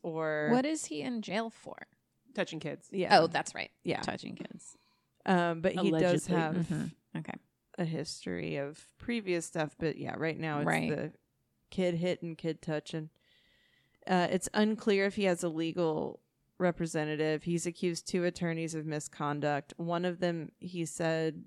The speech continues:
Speaker 1: stole thirty thousand dollars. The other one, he said, sold him into slavery.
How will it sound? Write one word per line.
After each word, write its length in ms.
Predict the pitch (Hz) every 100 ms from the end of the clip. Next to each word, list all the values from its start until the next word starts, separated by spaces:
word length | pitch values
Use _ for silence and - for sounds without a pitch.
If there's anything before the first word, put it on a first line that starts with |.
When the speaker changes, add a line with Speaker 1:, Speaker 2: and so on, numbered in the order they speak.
| -
Speaker 1:
stole 360 | - 175 160
thirty 340 | - 160 156 170
thousand 440 | 165 156 156 175
dollars. 640 | 151 127 135 139 151 - -
The 180 | 175 170
other 220 | 160 165
one, 240 | 160 160 160
he 180 | 165
said, 480 | 160 - 156 151 147 - _ _ _ _ _ - -
sold 320 | - 165 160
him 180 | 165 156
into 280 | 151 -
slavery. 840 | 156 - 156 147 139 127 107 -